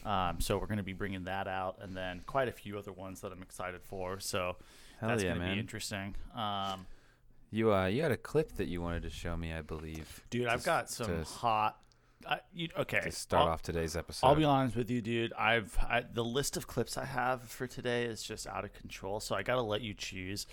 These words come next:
Speaker 1: I have two to get you going just right off the rip here. Um, they're both insane. One's sh-, much shorter than the other, but the, uh, um,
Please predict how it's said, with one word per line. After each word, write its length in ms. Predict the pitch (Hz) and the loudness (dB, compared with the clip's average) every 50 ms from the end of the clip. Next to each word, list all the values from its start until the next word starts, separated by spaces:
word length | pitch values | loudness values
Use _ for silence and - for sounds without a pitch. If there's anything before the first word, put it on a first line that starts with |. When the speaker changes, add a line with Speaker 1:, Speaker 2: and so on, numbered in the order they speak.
| - - - - - - | -16 -18 -16 -18 -14 -6
Speaker 1:
I 80 | - 104 | -4 -2
have 200 | 110 110 110 - | -2 -2 -4 -4
two 300 | - - - 123 120 123 | -4 -2 0 0 0 0
to 80 | 117 120 | 0 0
get 280 | 98 120 110 - - - | 0 -2 -2 -2 -2 -2
you 260 | 113 107 101 95 95 - - - | -2 -2 -2 -4 -6 -8 -10 -6
going 440 | - 104 98 104 104 104 101 101 98 | -4 -2 -2 -2 -2 -2 -4 -4 -6
just 320 | - - 87 - - - - | -8 -8 -10 -10 -10 -8 -6
right 220 | 110 95 92 98 | -4 -2 -2 0
off 240 | 101 95 98 90 - | 0 -2 -2 -2 -4
the 100 | - 98 | -10 -10
rip 300 | 80 80 85 92 - - | -10 -8 -10 -12 -10 -10
here. 320 | - 107 101 95 98 92 - - - - - - - - - - | -10 -8 -6 -6 -6 -8 -8 -14 -20 -20 -20 -20 -20 -20 -12 -4
Um, 580 | - 110 110 107 101 95 90 87 87 87 82 - - - - - - - - - | -2 0 2 2 2 2 0 -2 -4 -6 -12 -14 -16 -20 -20 -20 -20 -20 -8 -2
they're 140 | 120 117 - | 0 0 2
both 320 | - 120 117 117 110 - | 4 4 4 4 2 0
insane. 600 | 123 107 101 - - 110 101 98 98 98 92 98 | -4 -4 -2 -4 -2 -2 0 0 0 -2 -4 -4
One's 280 | 98 107 127 143 147 131 | -2 0 2 2 2 0
sh-, 120 | - - - | -2 -2 0
much 200 | 135 120 120 - | 2 2 2 2
shorter 340 | - - - 107 104 101 107 | 0 -2 0 0 0 0 -2
than 160 | 113 120 117 | -2 -2 -2
the 160 | 113 107 95 | -2 -2 0
other, 320 | 101 107 98 120 120 127 | 0 0 2 2 0 0
but 340 | 123 - 113 104 101 98 98 98 | 0 2 2 2 2 0 -2 -6
the, 280 | 104 101 98 98 101 | -4 -4 -2 0 0
uh, 600 | 98 92 87 87 85 - 104 95 90 87 85 85 82 | 2 2 2 0 -2 -2 0 0 2 2 0 -2 -4
um, 120 | - | -6